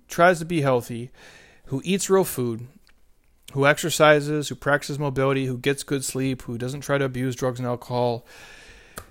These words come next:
and tries to get people to, you know, understand macros and micros and get all the good things in their body and get rid of the junk. And then if you wanna get down into deeper details, you can.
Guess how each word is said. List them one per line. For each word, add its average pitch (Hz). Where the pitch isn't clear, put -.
and 131
tries 156
to 143
get 151
people 151
to, 123
you 131
know, 113
understand 151
macros 139
and 113
micros 139
and 123
get 123
all 139
the 135
good 139
things 135
in 131
their 127
body 123
and 120
get 127
rid 123
of 117
the 120
junk. 113
And 107
then 117
if 113
you 127
wanna 135
get 127
down 135
into 127
deeper 131
details, 139
you 127
can. 120